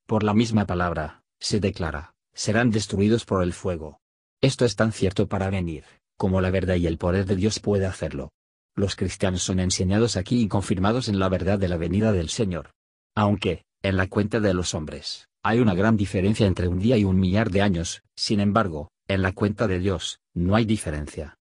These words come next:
Todas las cosas pasadas, presentes y futuras, están siempre delante de Él. El retraso de un millar de años no puede ser tanto para Él,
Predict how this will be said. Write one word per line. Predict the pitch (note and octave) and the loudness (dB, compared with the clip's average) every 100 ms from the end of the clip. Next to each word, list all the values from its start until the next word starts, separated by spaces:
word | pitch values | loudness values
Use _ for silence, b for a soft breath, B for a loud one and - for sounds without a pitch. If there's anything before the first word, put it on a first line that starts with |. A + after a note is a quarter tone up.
| _ _ _ | _ _ _
Todas | A#2+ B2 A2+ | 2 2 2
las | A#2+ - | 0 -2
cosas | A2+ B2 G#2 | -2 -2 -4
pasadas, | F#2 - E2 C#2+ C2 - - _ | -4 -4 -4 -6 -8 -12 -14 _
presentes | G#2+ - A#2+ A2 A2 | -4 0 -2 -2 -4
y | G#2+ | -4
futuras, | - F#2+ A2+ F#2+ E2+ - _ _ | -4 0 2 2 -2 -6 _ _
están | - - A2+ G#2+ | -8 -2 0 0
siempre | - A2+ A2+ | 0 0 2
delante | F#2 F#2 F#2 G#2+ | 0 0 -2 -4
de | F#2 - | -6 -8
Él. | E2+ C#2+ _ _ | -12 -14 _ _
El | A2+ G#2+ | -2 0
retraso | G#2 A2+ C#3+ C3+ F#2+ | 2 2 0 0 0
de | |
un | F2 E2+ | 2 2
millar | F2 A2 - | 2 0 0
de | F#2+ | 0
años | G2+ F#2 | 2 2
no | G#2+ | 2
puede | - A2 G#2+ | 2 -2 -2
ser | - G#2+ | -2 -2
tanto | A2 A2 - G2 | 0 0 0 -2
para | F#2 D#2 C2 | -2 -4 -6
Él, | - | -12